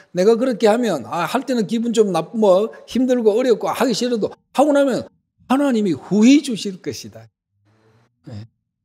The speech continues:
그러니까 하는 겁니다. 그래서 막 나누는 겁니다. 그래서 막 이해하는 겁니다. 기분 좀 나빠도. 싸우고 싶어도 내가 막 웃고 마는 겁니다. 왜? 하나님이,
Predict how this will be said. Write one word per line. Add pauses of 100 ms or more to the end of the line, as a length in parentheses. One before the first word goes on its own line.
(200)
그러니까
하는
겁니다.
그래서
막
나누는
겁니다. (200)
그래서
막
이해하는
겁니다.
기분
좀
나빠도. (680)
싸우고
싶어도
내가
막
웃고
마는
겁니다.
왜? (220)
하나님이,